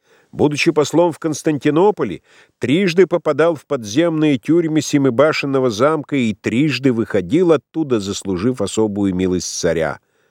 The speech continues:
Однажды собственный секретарь его написал на него донос в растрате казенных денег. Но, не успев отослать, умер скоропостижно, а Толстой объяснил,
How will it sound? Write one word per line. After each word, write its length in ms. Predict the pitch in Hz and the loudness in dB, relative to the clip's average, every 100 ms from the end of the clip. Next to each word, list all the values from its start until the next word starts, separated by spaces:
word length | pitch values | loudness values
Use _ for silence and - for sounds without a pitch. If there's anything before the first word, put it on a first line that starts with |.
| _ _ _ _ _ _ _ _ _ _ - | _ _ _ _ _ _ _ _ _ _ -14
Однажды 420 | 67 120 127 117 | -2 0 0 -2
собственный 580 | - 139 123 - 117 113 | 0 0 0 -2 -2 -2
секретарь 580 | - - 107 101 131 120 | -4 -2 -2 2 2 2
его 200 | 101 98 | -2 -2
написал 500 | 98 98 - 123 110 | -4 -4 0 0 2
на 80 | 110 | -2
него 260 | 107 101 | -2 0
донос 500 | 98 117 117 117 - | 2 0 0 -2 -4
в 80 | 87 | -4
растрате 540 | 107 - - 110 101 | -2 -2 0 0 0
казенных 600 | 98 110 120 107 110 117 | -4 -4 0 0 0 -2
денег. 500 | 120 156 127 76 - _ _ _ _ _ _ _ _ _ _ _ _ _ | 2 4 4 0 -12 _ _ _ _ _ _ _ _ _ _ _ _ _
Но, 200 | 82 117 | -2 0
не 120 | 135 | 2
успев 500 | 143 - - 151 - | 0 -2 -2 -2 0
отослать, 680 | 127 120 117 - 127 175 - | -2 -2 -4 0 2 2 -4
умер 380 | - 90 90 95 | -10 -6 -4 -4
скоропостижно, 1040 | - - 95 - 92 - - 92 85 87 85 | -4 -4 -4 -4 -8 -8 -6 -4 -2 -2 -2
а 140 | 98 | -4
Толстой 540 | - 98 - 185 190 | -4 -6 -4 0 2
объяснил, 600 | 110 80 85 - 98 110 | 0 -2 -10 -6 -2 -2